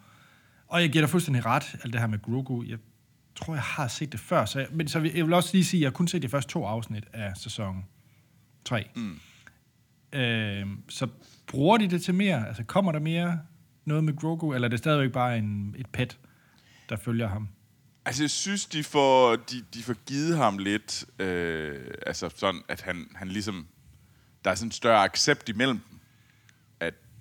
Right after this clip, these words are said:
Speaker 2: øh, Din Djarins rolle i forhold til Grogu. Øhm,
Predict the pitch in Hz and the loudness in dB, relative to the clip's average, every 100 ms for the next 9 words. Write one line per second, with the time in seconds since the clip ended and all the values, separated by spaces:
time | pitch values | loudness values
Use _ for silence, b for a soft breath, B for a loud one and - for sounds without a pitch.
0 | - - - - 82 73 60 52 - 104 | -20 -20 -20 -14 -10 -8 -10 -14 -8 -6
1 | 85 82 85 87 82 - - - 80 87 | -2 0 0 -2 -8 -12 -20 -16 -6 -4
2 | 95 107 107 _ _ - - 87 80 57 | -2 -2 -6 _ _ -18 -10 -8 -8 -12
3 | - - 85 87 82 71 - b b b | -16 -14 -10 -10 -10 -16 -18 b b b
4 | b _ 80 78 71 73 78 | b _ -10 -10 -10 -12 -14